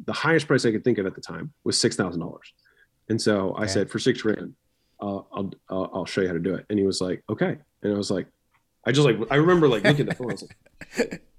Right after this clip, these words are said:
Speaker 2: <laughs>
Speaker 1: and, and I was like, "Holy cow." And then I, and I, so then I called the next gym that I was supposed to, to,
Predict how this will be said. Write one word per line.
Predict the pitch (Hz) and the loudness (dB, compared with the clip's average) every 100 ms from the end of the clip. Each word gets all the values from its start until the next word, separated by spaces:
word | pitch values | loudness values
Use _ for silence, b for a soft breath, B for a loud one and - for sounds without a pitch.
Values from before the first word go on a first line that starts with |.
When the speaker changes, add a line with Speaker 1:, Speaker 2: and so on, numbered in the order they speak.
| - | -20
Speaker 2:
<laughs> | _ _ _ _ _ _ _ _ | _ _ _ _ _ _ _ _
Speaker 1:
and, | 143 127 117 110 104 - - - _ _ _ | 2 4 4 2 0 -4 -14 -20 _ _ _
and | 131 117 | -2 0
I | |
was | 107 98 | -2 -4
like, | 95 | -10
"Holy | - 135 | -4 -2
cow." | 143 180 | 0 2
And | 120 | 4
then | 120 | 4
I, | 110 95 117 | 4 0 0
and | 110 | -2
I, | - - | -4 -4
so | - | -4
then | 123 | -2
I | 117 | -2
called | - 123 | 0 2
the | 120 | 2
next | 202 - | 2 2
gym | 104 | 0
that | 95 | 0
I | |
was | 95 | -4
supposed | 104 - | -6 -6
to, | 98 90 - _ - | -6 -6 -10 _ -2
to, | 95 143 | -2 -2